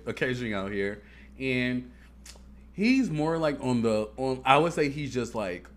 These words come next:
<laughs> D L and, like, so that should say everything else.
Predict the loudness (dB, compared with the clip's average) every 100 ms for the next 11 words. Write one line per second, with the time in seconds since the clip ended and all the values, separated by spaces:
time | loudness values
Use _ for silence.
0 | -4 -2 -2 -4 -10 -12 -20 -20 -20 -20
1 | -20 -20 -8 -2 0 4 4 4 4 2
2 | 0 -2 -4 -6 -12 -20 -20 -20 -20 -10
3 | -2 0 0 -2 -4 -2 -2 -2 -4 -6
4 | -6 -10